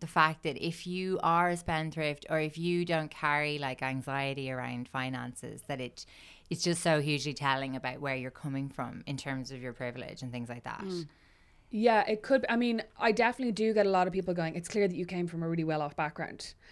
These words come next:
Speaker 3: And it's interesting that this has only happened since I started writing the Money
Speaker 2: Mm.
Speaker 3: Diaries, and it's also something I've never thought about.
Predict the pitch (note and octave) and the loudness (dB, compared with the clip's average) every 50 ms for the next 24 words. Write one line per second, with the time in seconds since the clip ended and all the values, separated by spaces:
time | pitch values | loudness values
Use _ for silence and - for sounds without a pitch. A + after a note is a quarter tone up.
0 | - - - - - - A3 G#3 G3+ G3+ - B3 A#3+ A#3 A#3 A#3+ A3+ - A3+ G3 | -20 -20 -20 -20 -4 -2 0 2 2 0 0 0 0 0 0 -2 -2 0 0 2
1 | F#3 F3 E3+ E3 - - F#3+ F3 G3+ F#3+ F3+ G3 G3+ G3 G3+ G#3+ G3+ F#3+ F3+ F3+ | 2 2 0 -2 -2 -4 -2 0 0 0 2 4 4 6 6 4 4 2 2 0
2 | F3+ E3+ F3+ E3+ E3+ - E3+ E3 E3 D#3+ D#3 D#3 D#3 D3+ D3+ D3+ D3+ D3+ C#3 B2 | -2 -2 -2 -2 0 2 2 2 2 2 2 2 0 0 0 0 0 0 0 0
3 | B2+ D3+ - - F#3+ F#3+ - G3+ G3 F#3 F3+ F#3 F#3 F3+ F3 F3 F3+ F3 D#3+ D#3+ | -2 -2 -2 -2 0 2 2 2 0 0 -2 -2 0 0 0 2 2 0 0 0
4 | E3+ F#3+ G3 A3 G#3+ - - - | 2 4 6 6 6 4 2 0